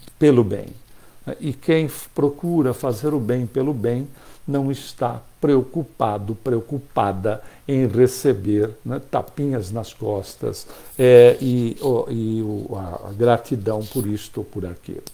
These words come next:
É exatamente esse exercício de elevação da criatura nela mesma. É, e o que que nós, então, podemos fazer? Olha que interessante. É um livro, é, que não é espírita,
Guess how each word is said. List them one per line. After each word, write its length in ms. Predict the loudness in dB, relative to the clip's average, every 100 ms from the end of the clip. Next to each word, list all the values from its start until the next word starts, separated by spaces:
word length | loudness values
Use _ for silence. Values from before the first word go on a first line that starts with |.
| -20 -20 -12 2
É 300 | 6 6 4 -4 -2
exatamente 800 | 0 2 0 -2 -6 -6 -8 -4
esse 260 | -4 -2 0
exercício 880 | 2 2 0 -2 -8 -8 -8 -8 -8
de 260 | -4 -6 -6 -14 -20 -20 -20 -20 -20 -12 0
elevação 720 | 4 4 4 2 -2 -4 -2
da 120 | -2
criatura 680 | -4 -4 -6 -6 -2 0 0
nela 340 | -2 0 0
mesma. 680 | -2 -2 -4 -4 -12 -16 -16 -20 -20 -20 -20 -2
É, 220 | 4 4 4
e 300 | 4 4 4
o 120 | 2
que 160 | 2 2
que 100 | 2
nós, 340 | 0 0 -2 -6
então, 400 | -4 2 2 0 -4 4
podemos 560 | 4 8 6 6 -2
fazer? 480 | 0 0 0 -4 -10 -4
Olha 200 | -4 -2
que 100 | -2
interessante. 760 | 4 4 4 2 -4 -14 -14 -4
É 180 | 2 2
um 220 | 2 0
livro, 500 | 2 2 2 0 -4 -8 -20 -20 -20 -20 -10
é, 80 | -10
que 180 | -4 0
não 240 | 2 2
é 160 | 2 0
espírita, 680 | -4 -2 0 0 -2 -8